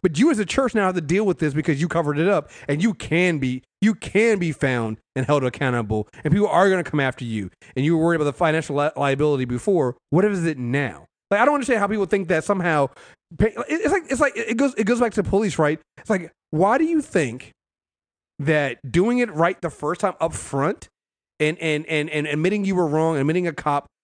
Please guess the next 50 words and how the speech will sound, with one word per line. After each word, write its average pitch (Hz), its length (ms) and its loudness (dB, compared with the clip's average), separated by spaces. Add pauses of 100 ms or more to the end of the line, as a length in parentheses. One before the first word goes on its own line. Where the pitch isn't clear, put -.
(100)
used 147 300 0
excessive 147 360 -2
force, 143 220 0
kicking 180 260 -4
him 175 80 0
out 160 80 -2
the 143 80 -8
force, 139 340 0 (260)
and 139 100 2
maybe 170 140 2
paying 175 340 2
out 165 80 0
a 156 80 0
small 165 240 2
settlement 147 380 0
there 175 280 0 (240)
is 175 160 2
going 202 240 4
to 202 160 0
be 160 680 0 (800)
a 156 80 -2
more 180 280 4
of 277 80 0
a 214 100 2
hassle 143 720 0 (300)
than 196 160 4
when 196 120 0
they 175 120 4
find 180 380 0
out 165 120 0
you 165 120 2
s-, - 180 -10
that, 156 220 0
that, 143 200 0
that, 139 160 -4
that 147 200 -4
the, 139 260 0
a - 20 -2
class 190 280 0
action 151 240 0
lawsuit 196 340 0
comes 135 280 -2
in 131 200 0 (240)
that 170 140 0
finds 165 200 2
out 151 120 2
that 131 160 -4
you 196 80 0
were 165 100 0
systemically 175 840 -2